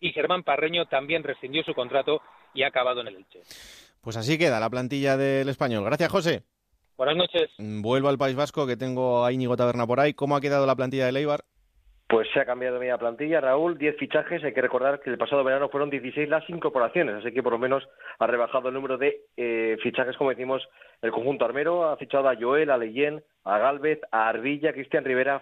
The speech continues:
Speaker 3: Fran Rico, Pedro León, atención a Pedro León, Bebé, Rubén Peña y el más caro en la historia del Eibar, Alex Mesa Nano, delantero del Tenerife, que ha costado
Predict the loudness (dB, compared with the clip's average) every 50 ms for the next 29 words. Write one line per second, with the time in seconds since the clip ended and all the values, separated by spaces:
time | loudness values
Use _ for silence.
0 | -2 -2 0 0 0 -2 -6 -10 -10 -8 -2 0 0 0 0 -2 -2 0 0 0
1 | 2 0 0 0 0 0 -2 -2 -2 -4 -6 -6 -4 -2 -2 0 0 -2 0 2
2 | 2 2 2 0 -2 -8 _ _ _ _ _ -2 2 2 4 4 4 2 0 0
3 | -2 -10 -18 _ _ _ -8 0 0 2 4 4 2 2 0 0 0 0 0 0
4 | 0 0 0 -2 -6 -10 -6 -2 2 2 2 2 2 0 -2 -4 -4 -4 -2 -2
5 | 0 0 0 0 -2 -2 0 2 2 4 4 4 2 2 2 0 0 -2 -2 -6
6 | _ _ _ -6 -2 -2 0 0 -2 -4 -6 -12 -18 -18 -16 _ -2 2 2 2
7 | 2 2 0 -2 -2 -2 -6 -10 _ -4 -2 0 2 2 2 0 -2 -6 -10 -12
8 | _ _ _ _ _ _ _ -2 2 2 2 4 2 0 0 -2 -6 -2 0 0
9 | 2 2 0 0 0 0 0 0 0 0 0 0 -2 -6 -4 -2 -2 -2 -2 -4